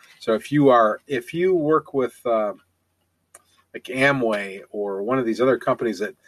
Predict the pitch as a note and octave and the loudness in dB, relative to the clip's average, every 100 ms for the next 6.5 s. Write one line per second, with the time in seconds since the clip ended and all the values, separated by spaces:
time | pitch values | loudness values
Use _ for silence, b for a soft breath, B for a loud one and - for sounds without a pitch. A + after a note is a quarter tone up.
0 | b _ G2+ A#2+ A#2+ G2+ A2+ B2+ - D3 | b _ -6 -2 0 2 0 0 0 4
1 | C3+ B2+ D3+ E3 B2 B2+ B2 - G#2+ G2+ | 4 4 2 2 0 0 -2 -6 -6 -8
2 | A2+ G2+ G2+ - b b b _ A2 G#2 | -12 -12 -12 -16 b b b _ -10 -6
3 | - A2+ G2+ A2+ A#2 - F#2 - - G#2+ | -2 -2 -2 -6 -6 -6 -6 -8 -8 -8
4 | G2 A2+ G#2+ A#2 - A2 F#2+ A2+ G#2+ F#2+ | -8 -4 0 0 -2 -4 -4 -4 -6 -4
5 | - C3+ C#3+ - E3 E3 - D3+ C#3+ A2+ | -2 -2 -2 -4 -2 -2 -2 -4 0 -2
6 | G2 - G2+ G2+ F#2 | -4 -6 -8 -8 -8